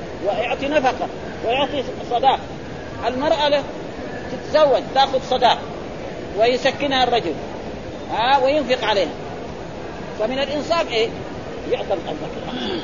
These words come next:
هذيك إيه؟ أبدا يد-، تأخذ الصداق أبدا، وكذلك ينفق عليه، فكان، فهذا عدل، ولذلك أعطى ال-،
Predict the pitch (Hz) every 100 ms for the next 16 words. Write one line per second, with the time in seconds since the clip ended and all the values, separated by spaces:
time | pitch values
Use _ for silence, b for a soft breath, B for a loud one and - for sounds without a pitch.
0 | - - - - - 175 - 220 311 359
1 | 302 302 - - - - 285 262 240 247
2 | 262 220 - - - - - - 285 294
3 | 294 - 262 330 - - - - - -
4 | - - - 214 170 - - - - -
5 | - 202 240 233 294 311 285 285 277 294
6 | 262 233 208 175 - - - - - -
7 | - - - - - 135 202 170 165 -
8 | - 170 220 196 240 - - - 302 254
9 | - - - - 190 175 208 277 214 233
10 | 208 196